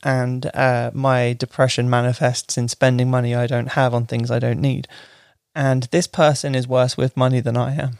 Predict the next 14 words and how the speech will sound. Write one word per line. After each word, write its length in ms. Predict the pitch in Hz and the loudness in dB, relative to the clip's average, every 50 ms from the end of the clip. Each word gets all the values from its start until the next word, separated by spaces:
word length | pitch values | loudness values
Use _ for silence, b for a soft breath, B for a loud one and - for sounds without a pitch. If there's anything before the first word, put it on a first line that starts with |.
| _ _ | _ _
<laughs> 360 | _ - - _ 139 117 - - | _ -20 -6 _ -2 0 4 2
and 140 | 170 160 | 2 2
it 100 | 165 - | 0 -4
makes 280 | 160 165 165 160 170 - | 0 0 0 0 0 -4
me 100 | 202 151 | -4 0
laugh 240 | 156 156 151 151 - | 0 0 0 0 -2
so 160 | - 160 156 | -2 -2 -2
much. 340 | 160 156 - - 151 - - B B B B B B B B B | -2 -2 -4 -6 -8 -14 -16 B B B B B B B B B
So, 300 | - - 170 135 127 135 139 - _ _ _ _ _ _ _ | 0 2 2 2 2 -2 -8 -14 _ _ _ _ _ _ _
um, 520 | - 143 147 143 139 135 135 131 131 135 - _ _ _ _ | 2 4 4 4 4 4 2 0 -2 -6 -8 _ _ _ _
without 300 | - 165 156 160 156 147 | -6 -2 0 0 0 0
further 300 | - - 170 170 151 156 - - | 2 2 2 4 4 2 2 0
ado, 460 | 147 131 135 151 160 143 123 147 180 175 _ _ _ _ _ _ _ _ _ _ _ - | -2 -2 0 2 2 4 4 2 0 -2 _ _ _ _ _ _ _ _ _ _ _ 0
uh, 420 | 160 160 151 147 147 143 143 143 | 2 4 4 4 2 0 -2 -4